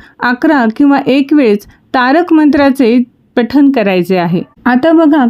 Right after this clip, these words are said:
काही जणांना प्रश्न पडतो की हे सर्व पूजा आणि सेवा एकाच बैठकीत करायचे का? तर तसं काही नाही. पूजा आणि अभिषेक तुम्ही सकाळी दहा, साडे दहाच्या आधीपर्यंत करून घ्या, लवकरात लवकर करून घ्यायचे आहे. त्यानंतर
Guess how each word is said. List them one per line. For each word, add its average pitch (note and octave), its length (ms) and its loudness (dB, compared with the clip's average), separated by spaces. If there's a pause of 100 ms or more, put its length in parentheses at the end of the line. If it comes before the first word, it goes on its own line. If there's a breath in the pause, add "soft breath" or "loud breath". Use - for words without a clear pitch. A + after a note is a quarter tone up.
काही C4+ 260 0
जणांना D4+ 420 2
प्रश्न C#4 360 0
पडतो B3 420 0
की B3+ 100 0
हे D4 280 2
सर्व C4+ 400 0
पूजा C#4 380 2
आणि D4 260 2
सेवा C4 480 0
एकाच D4+ 380 -2
बैठकीत C4+ 600 0
करायचे B3 420 0
का? A#3 220 -2 (460 soft breath)
तर D4 160 2 (100)
तसं C4+ 280 0
काही A#3 280 2
नाही. F3+ 220 0 (340 soft breath)
पूजा D4 280 2
आणि F4 220 2
अभिषेक C#4 680 0
तुम्ही C4+ 280 2 (120)
सकाळी C#4 300 0
दहा, C4+ 320 0
साडे D4+ 260 0
दहाच्या D4 380 2
आधीपर्यंत C#4 600 2 (140)
करून B3 300 2
घ्या, G#3+ 200 0 (360 soft breath)
लवकरात D#4+ 480 0
लवकर C#4+ 380 0
करून A#3+ 360 2
घ्यायचे G3+ 320 0
आहे. F3 220 0 (340 soft breath)
त्यानंतर D4 460 0